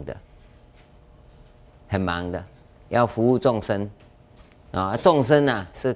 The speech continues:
各种奇形怪状都会来，哦，而且不是来问神明就好啊，哦，好多事都要啊，劳驾你亲自去做。因此啊，基本上来讲，我们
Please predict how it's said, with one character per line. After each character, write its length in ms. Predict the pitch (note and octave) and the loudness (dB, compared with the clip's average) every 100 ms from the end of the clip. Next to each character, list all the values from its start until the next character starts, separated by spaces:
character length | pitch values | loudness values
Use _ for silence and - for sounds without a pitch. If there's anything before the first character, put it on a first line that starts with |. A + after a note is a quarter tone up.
| - | 2
各 320 | G#3 G#3+ D3+ | 8 10 10
种 240 | G#2+ G#2+ F#2+ | 6 0 -2
奇 180 | - A#2+ | -4 -2
形 220 | B2+ B2 | 0 2
怪 180 | C#3+ A#2+ | 2 4
状 240 | C3+ A2+ | 0 2
都 140 | A2+ | 0
会 160 | A2 A2 | 2 -2
来， 180 | E2 - - - - - - - - | -4 -12 -20 -20 -20 -20 -20 -20 -12
哦， 280 | F#2 F2 - - - | -6 -6 -8 -16 -8
而 160 | - C#3 | 2 4
且 160 | C#3+ C3+ | 6 6
不 180 | C3+ | 6
是 400 | D3 E3+ D3 A2 - - - - - - - - - - - | 2 4 4 2 -4 -20 -20 -20 -20 -20 -20 -20 -20 -20 -6
来 160 | A#2 B2+ | 2 2
问 240 | B2+ A#2 | 4 0
神 160 | - B2 | 0 2
明 280 | A#2+ G#2 G#2+ | 2 2 2
就 140 | G2 | 2
好 160 | B2 A#2 | 0 -2
啊， 220 | F#2+ - - - - - | -4 -12 -20 -20 -20 -12
哦， 220 | F#2+ E2+ - - | -10 -10 -12 -2
好 240 | B2 B2 | 2 6
多 200 | A#2+ F#3 | 8 8
事 220 | F#3 F#3+ | 8 6
都 160 | C#3 E3 | 8 10
要 160 | D#3 C#3 | 10 6
啊， 320 | G#2+ E2+ D#2+ - | 4 0 -8 -14
劳 260 | - G2 A2+ | -2 0 0
驾 240 | B2 D3 | 2 0
你 320 | G#2+ E2+ D2+ - - - - - | 0 -8 -12 -16 -20 -20 -20 -14
亲 280 | - D3+ D3 | 0 4 4
自 160 | C#3 B2+ | 2 0
去 180 | - B2 | 0 2
做。 320 | C#3+ A2 - - - - - - | 2 2 0 -20 -20 -20 -20 0
因 180 | D3 D#3+ | 4 4
此 240 | - G#2+ | 2 -2
啊， 160 | G2 F2+ - | -2 -2 -4
基 220 | C#3+ D#3 | 2 2
本 180 | A2+ F#2 | 2 -2
上 160 | A#2+ | -2
来 160 | G#2 G2+ | 0 0
讲， 260 | F2+ D#2 - - - - | -2 -6 -12 -20 -20 -8
我 160 | - G2 | 0 2
们 360 | G2 G#2 G#2 | 2 0 -4